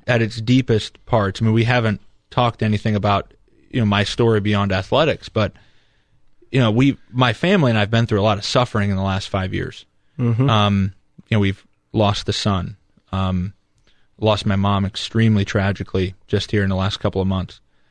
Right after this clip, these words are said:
Speaker 1: Um, I'm a two-time cancer survivor. I mean, all those things have, you know, those experiences early on, what God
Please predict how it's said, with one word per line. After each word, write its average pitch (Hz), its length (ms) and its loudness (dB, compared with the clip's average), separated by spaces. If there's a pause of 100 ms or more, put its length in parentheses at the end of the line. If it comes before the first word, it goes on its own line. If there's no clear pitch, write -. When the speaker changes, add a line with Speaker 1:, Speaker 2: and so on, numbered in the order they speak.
(340)
Speaker 1:
Um, 98 580 0 (540)
I'm 104 200 0
a 98 40 0
two-time 107 400 0
cancer 113 360 0
survivor. 92 440 -4
I 90 40 -4
mean, 95 140 -2
all 139 260 2
those 131 260 0
things 120 500 0 (1000)
have, 104 720 -2 (1500)
you 117 120 0
know, 90 60 -2
those 131 200 2
experiences 180 520 0
early 139 260 4
on, 98 320 -4
what 120 220 0
God 123 360 0